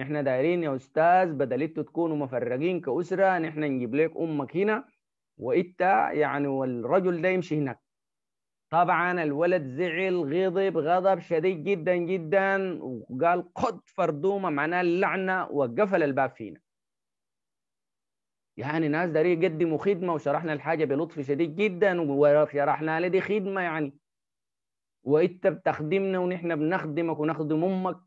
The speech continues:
يا أخي ده كلام كان نحن طبعًا الولد ده بكون بعين لنا من أي أم-، هؤلاء القوم جاءوا من أي كهف في التاريخ.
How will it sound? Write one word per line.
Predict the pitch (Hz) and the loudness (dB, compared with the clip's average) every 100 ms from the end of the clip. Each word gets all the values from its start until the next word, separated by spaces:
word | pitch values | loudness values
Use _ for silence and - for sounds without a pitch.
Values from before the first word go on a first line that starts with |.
| 131 | 0
يا | 147 | 0
أخي | 147 | 0
ده | 156 | -4
كلام | 165 160 165 175 190 196 180 | -4 -4 -2 0 0 -2 -6
كان | 190 190 208 208 196 | -4 -2 0 -2 -2
نحن | 214 208 208 208 214 208 202 | -6 -4 -2 -2 0 -2 0
طبعًا | 190 185 196 196 | -2 0 -2 0
الولد | 180 180 202 175 | 0 2 0 0
ده | 170 | -2
بكون | 202 - 196 208 196 | -4 -2 2 2 4
بعين | 170 156 160 170 | 4 4 2 2
لنا | 208 202 190 - _ _ _ _ - | 2 2 0 -4 _ _ _ _ -4
من | 175 185 185 | 0 0 2
أي | - 233 190 | 4 6 6
أم-، | 180 170 | 2 -2
هؤلاء | 147 180 175 196 233 240 | -2 0 2 4 6 6
القوم | 214 190 240 233 220 | 4 4 4 4 2
جاءوا | 190 240 226 | 2 2 2
من | 214 233 | 2 2
أي | 226 | 2
كهف | 214 269 240 - 180 113 90 | 2 0 -2 -10 -10 -10 -10
في | 151 | -12
التاريخ. | 143 123 104 82 - | -8 -6 -6 -10 -18